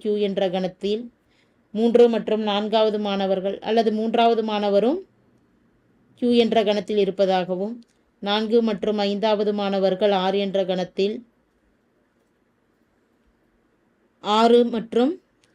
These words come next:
இதே போல ஒவ்வொரு மாணவர்களும் ஒவ்வொரு கணத்தில், ஒவ்வொரு பிரிவில் இருப்பதாக நம்ம கொடுத்துட்றோம். நூத்தி இருபது மாணவர்களும் நான்கு பிரிவுகளில் ஏதேனும் ஒரு பிரிவுல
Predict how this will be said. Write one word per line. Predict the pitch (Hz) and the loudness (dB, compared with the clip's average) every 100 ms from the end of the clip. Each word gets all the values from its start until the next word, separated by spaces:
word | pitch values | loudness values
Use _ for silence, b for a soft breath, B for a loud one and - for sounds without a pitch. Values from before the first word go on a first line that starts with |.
| _ _ _ _ - | _ _ _ _ -2
இதே | 208 226 208 | 4 4 4
போல | 214 226 330 - _ 220 | 2 2 0 -6 _ -2
ஒவ்வொரு | 214 247 233 | 4 6 6
மாணவர்களும் | 214 214 214 196 202 277 262 | 2 0 -2 0 0 0 0
ஒவ்வொரு | 220 226 214 | 0 0 2
கணத்தில், | 196 196 - 233 220 196 196 | 0 -2 -2 2 2 2 0
ஒவ்வொரு | 196 214 262 349 | 0 2 2 0
பிரிவில் | 226 226 226 226 | -2 0 2 2
இருப்பதாக | 202 208 185 180 220 240 | 2 0 0 -2 -2 -4
நம்ம | 208 190 | -6 -6
கொடுத்துட்றோம். | 170 170 170 165 - _ _ _ _ _ _ _ _ _ _ _ _ - | -8 -6 -6 -8 -12 _ _ _ _ _ _ _ _ _ _ _ _ -2
நூத்தி | 262 262 262 | -2 4 4
இருபது | 247 233 226 | 6 4 2
மாணவர்களும் | 226 247 240 214 254 320 | 2 2 0 0 -2 0
நான்கு | 226 240 226 202 | 0 0 -2 0
பிரிவுகளில் | 233 233 220 262 254 226 | 0 0 0 0 2 2
ஏதேனும் | 226 233 240 254 | 4 4 4 2
ஒரு | 226 220 | 0 0
பிரிவுல | 226 226 220 | 0 0 0